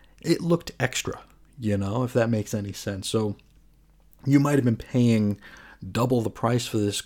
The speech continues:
you know, crazy gimmick cover, but at least you were getting a crazy gimmick cover. Nowadays, it's just a variant. You're getting another, another picture, and, <laughs> you know, you're not getting any kind of new density on the page. You're not getting any sort of, uh,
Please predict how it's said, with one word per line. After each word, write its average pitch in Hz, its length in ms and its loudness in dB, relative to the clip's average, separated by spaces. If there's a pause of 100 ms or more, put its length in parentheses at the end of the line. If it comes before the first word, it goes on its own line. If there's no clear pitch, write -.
(160)
you 139 120 -4
know, 107 100 2
crazy 120 580 -2
gimmick 107 360 -2
cover, 196 320 -2
but 135 160 0
at - 60 -6
least 226 200 2
you 185 80 6
were 147 60 -4
getting 160 260 4
a 107 60 0
crazy 110 320 2
gimmick 92 300 -4
cover. - 380 -14 (760)
Nowadays, 135 580 2
it's 120 220 -2
just 120 280 -2 (300)
a 151 80 0
variant. 127 460 0
You're 117 120 -4
getting 123 320 2
another, 123 500 2 (100)
another 127 220 2
picture, - 560 -4
and, 113 260 -6
<laughs> - 20 -8
you 135 80 2
know, - 120 -2
you're 147 160 6
not 139 180 4
getting 127 240 6
any 127 120 6
kind 123 200 2
of 117 280 0
new 123 160 4
density 131 540 4
on 127 100 4
the 123 80 4
page. 127 440 2
You're 107 80 2
not 120 160 2
getting 120 280 2
any 117 160 2
sort 117 340 2
of, 110 160 2
uh, 101 260 2